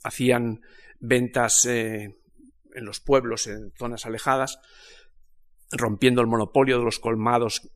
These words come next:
locales, que vendían los relojes carísimos y las plumas carísimas y el grano carísimo. Entonces ellos hacían, eh, promociones desde la, desde su central,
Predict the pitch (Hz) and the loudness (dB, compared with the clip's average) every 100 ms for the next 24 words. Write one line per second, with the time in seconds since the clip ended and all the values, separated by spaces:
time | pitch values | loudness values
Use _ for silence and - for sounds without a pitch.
0 | _ 117 107 143 123 139 - - _ 113 | _ -6 0 4 4 2 -4 -10 _ -4
1 | 107 110 113 110 107 117 - - - 104 | -4 -6 -6 -6 -2 -2 -2 -10 -10 -4
2 | 156 - 110 98 95 - - 127 117 107 | -2 -2 -4 -10 -10 -10 -4 -2 -2 -4
3 | - - - 139 - 110 - 104 104 107 | -6 -6 -4 -2 -2 -2 -6 -6 -8 -4
4 | 127 120 113 127 147 127 156 139 117 - | -4 -4 -4 -2 0 -2 -4 -4 -4 -2
5 | 131 135 131 - 151 139 - - - - | 0 -2 -4 -2 0 0 -4 -18 -20 -12
6 | - 127 135 127 - 160 139 - - 123 | -6 -4 -2 -2 0 0 0 -4 -6 -6
7 | 104 113 110 101 107 95 110 117 127 123 | -4 -8 -8 -10 -10 -8 -10 -4 -4 4
8 | 143 170 | 4 4